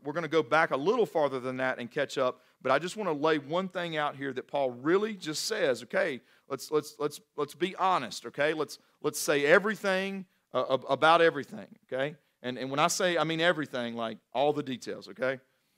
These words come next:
Verse twenty-two says this, "For we know," there, there's the same term. So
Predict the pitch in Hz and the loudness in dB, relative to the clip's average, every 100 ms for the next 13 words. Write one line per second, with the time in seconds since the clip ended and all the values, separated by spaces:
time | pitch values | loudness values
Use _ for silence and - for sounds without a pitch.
0 | _ _ _ _ _ _ 147 180 180 208 | _ _ _ _ _ _ 2 2 2 -2
1 | 185 202 170 135 160 135 135 123 - - | 0 2 2 2 -2 0 0 -2 -4 -2
2 | 160 151 139 135 214 214 208 160 110 - | 2 2 2 2 2 4 4 4 2 0
3 | 151 160 147 139 127 - 160 160 151 151 | 0 0 -2 -4 -6 -2 -2 -2 -2 0
4 | 117 92 _ _ _ _ _ _ _ _ | -2 -8 _ _ _ _ _ _ _ _
5 | _ - 175 160 | _ 2 4 4